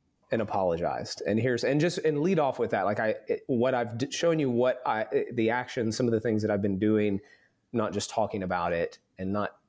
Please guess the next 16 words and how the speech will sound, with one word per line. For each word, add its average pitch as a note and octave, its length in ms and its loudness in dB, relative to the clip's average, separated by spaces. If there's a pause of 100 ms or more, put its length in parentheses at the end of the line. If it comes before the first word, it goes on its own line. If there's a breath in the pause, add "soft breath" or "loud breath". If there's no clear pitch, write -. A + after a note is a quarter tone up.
just - 180 -12
trying G2+ 160 -4
to F#2 60 0
get F#2+ 140 0
out F#2+ 160 0
of F2 80 -4
this - 300 -4
with - 260 -8 (640)
minimal G#2+ 420 0
damage.'" G#2+ 400 0
And A3 100 2
I, C#4 180 0
I C4 60 0
think, A3 300 -2
look, - 180 -2 (300)
he D#3+ 480 0